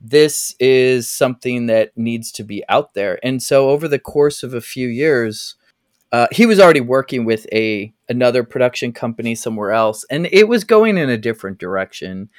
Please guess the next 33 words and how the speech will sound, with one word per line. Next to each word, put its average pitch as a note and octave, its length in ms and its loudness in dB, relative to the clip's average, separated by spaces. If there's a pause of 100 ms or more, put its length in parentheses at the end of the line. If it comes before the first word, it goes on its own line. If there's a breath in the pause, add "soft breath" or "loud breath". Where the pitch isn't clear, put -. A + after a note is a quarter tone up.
(140 soft breath)
And G3 120 2
I A3 100 10
was B3+ 160 2
along D#3+ 380 0
for D3 100 -8
the B2 100 -2
ride A2+ 280 0
to A2 80 -6
help G#2+ 260 -6
with A2 180 -10
promos. G#2+ 480 -6
And D3+ 140 -4
in A3+ 120 2
the A3 140 2
end, D3+ 200 -2
he D#3 120 -8
just C#3 300 -6
felt B2+ 160 0
like A2 140 -4
he A#2+ 120 -10
was A2 140 -8
gonna A2 240 -8
quit A#2+ 360 -8
that G#2 220 -2
'cause C#3+ 160 -8
it E3+ 120 -4
wasn't E3 400 -2
his A#2 160 -10
story A2 380 -6
that F#2 200 -8
they G#2 140 -8
were G2 160 -12
developing. F#2 640 -12